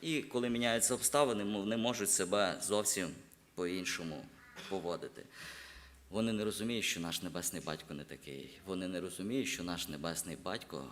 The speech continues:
шукає нашої синівської любові. Він хоче, щоб ми покорялися Йому, але щоб ми це робили через любов до Нього. Але це не єдина проблема таких людей.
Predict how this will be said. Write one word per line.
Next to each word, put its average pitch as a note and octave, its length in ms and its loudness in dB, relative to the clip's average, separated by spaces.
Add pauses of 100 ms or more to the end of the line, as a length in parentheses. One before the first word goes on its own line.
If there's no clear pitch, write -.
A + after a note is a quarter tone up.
шукає F#2+ 440 -2
нашої F#2 440 -2
синівської E2 580 -4
любові. D2 260 -6
Він F2+ 140 -4
хоче, G2+ 340 0
щоб - 220 -2
ми F#2 100 -4
покорялися F#2+ 720 -2
Йому, C#2+ 280 -4 (480)
але G#2 260 4
щоб G2 280 2
ми G#2+ 140 4
це G2+ 220 4
робили F#2+ 380 4
через F2+ 420 0
любов G2 460 0 (600)
до F#2+ 100 0
Нього. D2+ 320 -4 (1040)
Але C3+ 220 8
це D3 520 10 (460)
не A2+ 140 0
єдина F#2+ 320 0
проблема D2 440 -6 (120)
таких - 240 -14
людей. - 240 -12